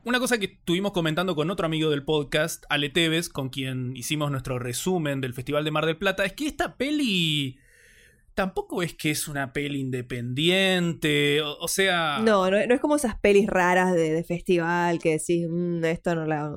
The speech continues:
Speaker 2: si fuera al cine no la va a ver nadie". Es medio que todo lo contrario de eso.
Speaker 1: Sí,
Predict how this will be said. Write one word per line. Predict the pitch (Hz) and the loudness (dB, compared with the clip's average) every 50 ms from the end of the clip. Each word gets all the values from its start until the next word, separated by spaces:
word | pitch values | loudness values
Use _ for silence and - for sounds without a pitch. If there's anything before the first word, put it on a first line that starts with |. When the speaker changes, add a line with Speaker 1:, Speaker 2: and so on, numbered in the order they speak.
| - - | -12 -14
Speaker 2:
si | - - - 180 165 156 | -10 -4 -2 -2 -2 0
fuera | - - 190 185 185 | 2 2 4 4 4
al | 180 175 | 4 2
cine | 175 - 202 196 202 196 | 2 2 2 2 2 2
no | 185 180 | 2 2
la | 180 175 | 2 2
va | 170 175 | 2 2
a | |
ver | 175 175 165 165 | 2 0 0 0
nadie". | 175 180 185 180 180 180 180 175 175 175 180 - _ _ _ _ _ _ _ _ - | 0 2 2 2 4 4 2 2 0 -2 -4 -8 _ _ _ _ _ _ _ _ 0
Es | - 196 214 | 2 2 4
medio | 247 254 214 | 4 4 2
que | 180 165 - | 2 0 2
todo | 185 190 190 | 4 4 4
lo | 175 | 4
contrario | 165 156 151 175 170 170 156 147 151 | 2 2 2 2 2 4 4 2 2
de | 151 147 | 0 -2
eso. | 151 - - 175 170 | -4 -6 -8 -6 -2
Speaker 1:
Sí, | 240 | -2